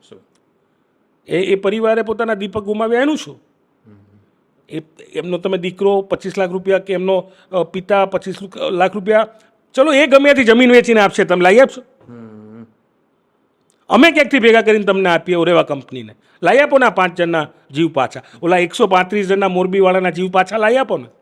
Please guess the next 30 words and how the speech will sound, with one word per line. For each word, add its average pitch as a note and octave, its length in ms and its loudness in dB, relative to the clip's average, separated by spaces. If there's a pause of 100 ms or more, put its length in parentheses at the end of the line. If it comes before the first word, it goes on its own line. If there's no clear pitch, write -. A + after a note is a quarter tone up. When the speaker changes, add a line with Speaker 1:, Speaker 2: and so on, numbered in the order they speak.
(120)
Speaker 1:
પણ C#3 80 -16
પછી C#3+ 260 -14
એ D3+ 120 -6
તો D#3 120 -8
એવું D#3 180 -4
કહે C#3+ 140 -2
છે C3+ 140 -6
કે C3 140 -6
હવે C3 280 -2
જે B2+ 200 -8
થવાનું B2 480 -6
હતું A#2 180 -10
એ A#2 40 -10
થઈ A#2 220 -10
ગયું, A#2+ 160 -12
કુદરતી, A#2 640 -8 (340)
અને A2 220 -10
જે A2+ 220 -10
છે A#2 160 -12
એમને A2 280 -10
છોડી A#2+ 320 -8
દેવા A2 260 -6
જોઈએ, G#2 260 -12
જયસુખભાઈને A#2 600 -10
છોડવાની A2 560 -12
ને G#2 60 -18
પછી A2 200 -16
એમની G#2+ 220 -14
તુલા A2+ 320 -14
કરવાની. G2+ 500 -18